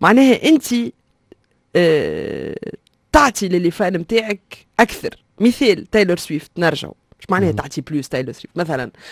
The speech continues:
Speaker 1: ابار تعطي كونسير وتبيع دي ديسك. شنو هو دوني بلوس؟
Speaker 2: هذيك خدمتها.
Speaker 1: هذيك خدمتها.
Speaker 2: آه.
Speaker 1: شنو هي دوني بلوس؟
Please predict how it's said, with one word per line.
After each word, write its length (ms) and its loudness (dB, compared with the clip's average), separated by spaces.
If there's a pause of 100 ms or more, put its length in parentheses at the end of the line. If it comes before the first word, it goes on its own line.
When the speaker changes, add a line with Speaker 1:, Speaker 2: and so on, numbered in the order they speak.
Speaker 1:
ابار 240 2
تعطي 300 -2
كونسير 340 6
وتبيع 260 0
دي 140 4
ديسك. 420 -8 (560)
شنو 180 2
هو 160 6
دوني 300 4
بلوس؟ 320 0
Speaker 2:
هذيك 180 -4
خدمتها. 480 -4
Speaker 1:
هذيك 220 4
خدمتها. 420 0
Speaker 2:
آه. 40 2
Speaker 1:
شنو 80 2
هي 120 2
دوني 240 0
بلوس؟ 260 -6